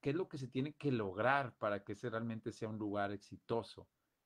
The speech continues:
Este, y si se fijan ahí en, en, en el diagrama, pues, aunque dice para sentarse, pues no dice una banca, este, o no dice una luminaria, nomás dice, pues vaya, que sea,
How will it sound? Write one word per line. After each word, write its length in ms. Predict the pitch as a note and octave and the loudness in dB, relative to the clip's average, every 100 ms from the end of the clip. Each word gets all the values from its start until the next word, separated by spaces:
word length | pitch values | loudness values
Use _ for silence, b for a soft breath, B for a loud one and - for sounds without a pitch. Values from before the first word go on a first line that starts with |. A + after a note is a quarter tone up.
| _ _ _ | _ _ _
Este, 640 | - G2 - G#2 G2 F#2+ - | -8 -8 -6 -4 -2 -4 -6
y 120 | A2+ | -6
si 60 | A2+ | -2
se 100 | A#2+ | 0
fijan 280 | B2+ F3 | 2 2
ahí 380 | E3 D3+ D3+ E3+ - | 4 6 8 6 2
en, 340 | B2 A#2+ A#2 | 0 0 -2
en, 300 | A2+ A2 A2 A2+ | -4 -4 -6 -6
en 220 | A2+ A2 | -6 -4
el 120 | A2 | -2
diagrama, 640 | A2 A#2 B2+ B2+ B2 B2+ - _ _ _ _ | 0 4 4 4 2 0 -6 _ _ _ _
pues, 280 | B2 A2+ - | 2 2 0
aunque 300 | B2+ A#2+ B2+ | 0 2 4
dice 240 | B2 B2+ F3 | 4 2 -2
para 360 | - D#3 C3+ | 4 6 6
sentarse, 840 | - A#2+ G#2 B2+ B2 A#2+ - G#2+ B2+ _ _ _ _ | 4 -2 2 6 6 4 0 -2 -4 _ _ _ _
pues 140 | C3+ | 4
no 140 | C3+ E3 | 4 4
dice 200 | G#3 G#3+ | 2 0
una 140 | D4 B2 | 0 4
banca, 600 | G#2 F3+ E3+ G#2 E2+ - _ _ _ | 6 6 4 -2 -6 -10 _ _ _
este, 720 | G2+ G2 - G2+ F#2+ F2+ F2 - _ _ - | -4 -4 -2 -2 -2 -2 -6 -12 _ _ 2
o 140 | A2+ | 4
no 140 | B2 | 6
dice 600 | C3+ D3 C#3+ D#3+ D#3 - - | 4 2 4 6 6 4 -2
una 400 | C3 C3 C#3+ D3 | 0 2 2 2
luminaria, 680 | C3 A#2+ G#2+ A#2 D3+ D#3+ A#2 | 2 2 2 2 4 4 2
nomás 280 | G#2+ G#2+ A2 | 2 -2 -2
dice, 520 | B2 A#2 C3+ B2+ B2 | -4 -2 0 0 -2
pues 140 | - F#2+ | -8 -2
vaya, 400 | G2+ G2 F2+ G#2 | 0 0 -2 -6
que 100 | - | -8
sea, 440 | F#2+ G2+ G2 A2+ | -4 0 0 0